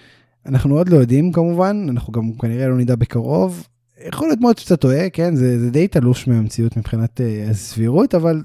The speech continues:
זה מאוד מעניין. אמ, בכל מקרה,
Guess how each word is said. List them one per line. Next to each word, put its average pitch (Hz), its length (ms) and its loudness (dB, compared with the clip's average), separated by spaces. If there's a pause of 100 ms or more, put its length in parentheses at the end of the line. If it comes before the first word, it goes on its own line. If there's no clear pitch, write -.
(160)
זה 120 100 -2
מאוד 120 180 0
מעניין. 117 400 -4 (960)
אמ, 135 520 -2 (140)
בכל - 180 0
מקרה, 185 200 2